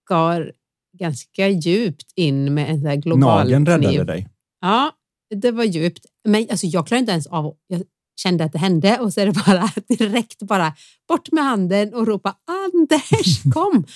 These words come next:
Speaker 1: Alltså, jag klarar inte av att se det och du kommer och bara, "Okej, ja, det här är, men vi behöver nog ändå inte upp och sy, utan jag tejpar ihop det här." Alltså, det tog ju, jag vet inte, fem dagar innan jag ens sa att,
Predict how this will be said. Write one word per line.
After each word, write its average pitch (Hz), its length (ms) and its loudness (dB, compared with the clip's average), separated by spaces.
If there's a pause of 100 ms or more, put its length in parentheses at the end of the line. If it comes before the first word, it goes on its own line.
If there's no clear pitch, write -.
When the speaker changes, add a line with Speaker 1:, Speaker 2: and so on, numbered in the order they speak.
(220)
Speaker 1:
Alltså, 262 160 -2
jag 233 80 0
klarar 262 120 -2
inte 220 120 -4
av 185 80 -4
att 180 60 -6
se 165 460 -2
det 220 320 0
och 214 120 -6
du 190 140 -2
kommer 175 360 0
och 170 120 0
bara, 156 220 -2
"Okej, 190 520 -2 (120)
ja, 208 160 0
det 226 80 -2
här 220 180 -2
är, 185 480 0
men 247 800 -4
vi 240 100 -2
behöver 214 200 0
nog 165 400 0
ändå 151 220 0
inte 135 340 -4
upp 151 220 -6
och 143 80 -6
sy, 147 220 -4
utan 165 200 -2
jag 190 280 0 (180)
tejpar 160 340 -4
ihop 151 280 -6
det 135 60 -10
här." 147 200 -10 (640)
Alltså, 170 160 -2
det 165 120 2
tog 170 260 0
ju, 165 300 2 (300)
jag 156 100 -10
vet 147 160 -6
inte, 147 340 -8 (120)
fem 190 240 2
dagar 233 320 2
innan 190 320 -2
jag 175 180 -2
ens 165 180 -2
sa 170 80 -6
att, 156 100 -8